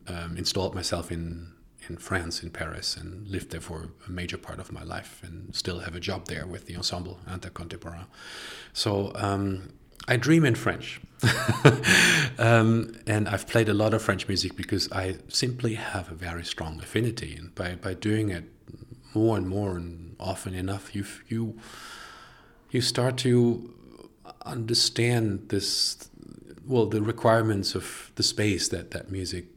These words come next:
has. You know, a four four bar is not necessarily played as a four four bar, how we would play a,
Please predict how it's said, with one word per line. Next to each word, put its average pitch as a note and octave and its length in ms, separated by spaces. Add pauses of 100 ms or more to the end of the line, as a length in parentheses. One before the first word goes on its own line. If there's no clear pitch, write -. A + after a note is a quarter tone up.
(120)
has. - 640
You F#2+ 80
know, F2+ 160
a - 60
four - 220
four G2+ 280
bar F2 220
is F2 180
not G2 240
necessarily F#2+ 420
played F2+ 560 (360)
as E2+ 200
a F2 60
four F2+ 240
four F#2+ 240
bar, F2 160
how F2+ 140
we F2 100
would E2+ 180
play F2 280
a, F#2 80